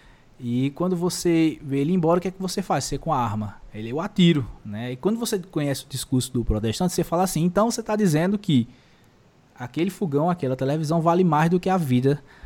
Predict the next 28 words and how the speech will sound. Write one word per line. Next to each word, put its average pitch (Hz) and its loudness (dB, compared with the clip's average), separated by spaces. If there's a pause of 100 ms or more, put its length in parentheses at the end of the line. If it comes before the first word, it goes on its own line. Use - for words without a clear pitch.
(140)
daquele 123 0
rapaz 143 2
ali. 127 2
Que - -14
cri-, 208 -2
que 180 -4
cristão 160 2
é 147 6
você?" 123 0 (320)
Eu 165 6
acho 196 4
também 175 2
o 175 2
papel 143 0 (140)
do 151 -2
professor, 151 6
principalmente 139 -2
o 127 -14
professor - -6
de 120 -4
filosofia, 156 0
é - 2
fazer 190 0
com 190 0
que 180 0
ele 190 4
reflita 180 4
dentro 156 4